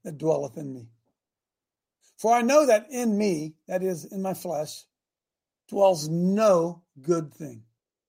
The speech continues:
For the will is present with me,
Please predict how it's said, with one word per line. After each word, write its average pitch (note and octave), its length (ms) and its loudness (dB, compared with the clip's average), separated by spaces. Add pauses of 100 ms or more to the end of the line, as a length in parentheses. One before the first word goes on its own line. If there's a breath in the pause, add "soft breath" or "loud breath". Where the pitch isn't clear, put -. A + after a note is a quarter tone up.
(960 soft breath)
For G#3 140 8
the G3+ 80 8
will A3 680 8
is F#3 180 -4
present G3+ 540 -2
with D#3 200 -8
me, C3+ 240 -20